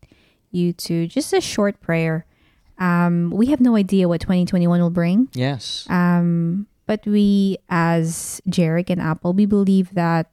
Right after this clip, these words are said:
Speaker 1: no matter what happens, we're always loved by God.
Speaker 2: Amen. And so I would love to leave, lead you into a prayer because my wife pointed to me now. In the name of the <laughs> Father, and the Son, and the Holy Spirit. Amen.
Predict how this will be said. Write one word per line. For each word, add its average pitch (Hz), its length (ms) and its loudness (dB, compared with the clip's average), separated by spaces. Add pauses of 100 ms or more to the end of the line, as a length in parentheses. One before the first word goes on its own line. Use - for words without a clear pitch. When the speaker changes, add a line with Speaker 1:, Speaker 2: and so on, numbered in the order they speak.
(220)
Speaker 1:
no 202 120 2
matter 214 240 2
what 208 340 -2
happens, 180 800 -2 (100)
we're 185 160 2
always 170 400 0
loved 156 160 -4
by 156 140 -4
God. - 260 -10 (360)
Speaker 2:
Amen. 101 920 -8
And 92 120 -8
so 120 200 -8
I 110 160 -4
would 98 180 -6
love 107 280 -6
to - 80 -8
leave, 104 500 -8
lead 123 340 -4
you 117 140 -4
into 107 240 -6
a - 20 -4
prayer 156 400 -4
because 113 440 -6
my 98 260 -6
wife 131 260 -8 (120)
pointed 120 420 -10
to - 100 -10
me 104 320 -8
now. 160 380 -10 (340)
In - 60 -14
the 349 60 2
name 370 80 0
of 220 80 -4
the 415 100 0
<laughs> - 160 -8
Father, 156 240 0
and 135 100 -4
the 110 80 -6
Son, 143 220 -6
and 127 120 -6
the 110 40 -4
Holy 120 240 -2
Spirit. 151 580 -8
Amen. 147 480 -4